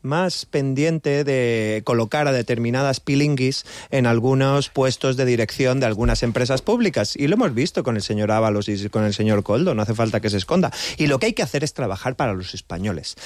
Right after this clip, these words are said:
trabajar para todos aquellos que quieren unas fronteras seguras, porque las fronteras de la nación es como las ventanas y las puertas de nuestra casa. En nuestra casa, ni por las ventanas ni por la puerta,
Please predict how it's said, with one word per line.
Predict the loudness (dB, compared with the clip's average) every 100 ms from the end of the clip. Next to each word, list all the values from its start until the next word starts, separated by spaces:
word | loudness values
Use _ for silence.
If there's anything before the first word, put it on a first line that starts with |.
| -14 -4
trabajar | 0 0 0 -2 0
para | 0 0 0
todos | 0 0 -2
aquellos | -4 -4 -4 -2
que | -4
quieren | -2 -2 -2
unas | -4 -6
fronteras | -4 -4 -2 -2 -2
seguras, | -2 -2 -2 -2 -10 -14 -14 -2
porque | 0 2
las | 0
fronteras | 0 0 2 2 0 -2 -2
de | -2
la | -2
nación | -2 0 0 -2 -10 -20 _ -2
es | -2 -2
como | -4 -2
las | -2 -2 -2
ventanas | -4 -2 -2 0 -2 -4
y | -4
las | -2 -4
puertas | -2 -2 0 0
de | 0
nuestra | -2 -2 -2
casa. | 0 -2 -8 -16 _ _ _ _ _ _ 0
En | 4
nuestra | 4 2 2 -2
casa, | 0 -2 -2 -6 -10 -14 _ _
ni | -4 0 2 0 -4 -4
por | -2 2
las | 0 2
ventanas | 0 0 0 0 -2 -4
ni | -2 0
por | 2 0 2
la | 0 2
puerta, | 0 0 -4 -4